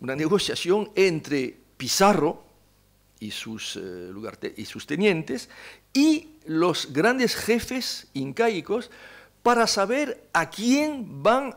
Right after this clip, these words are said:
a designar como sucesor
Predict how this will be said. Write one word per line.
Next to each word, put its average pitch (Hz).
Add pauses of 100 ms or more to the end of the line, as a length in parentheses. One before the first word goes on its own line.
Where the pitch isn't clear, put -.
(120)
a 190
designar 180 (360)
como 175
sucesor -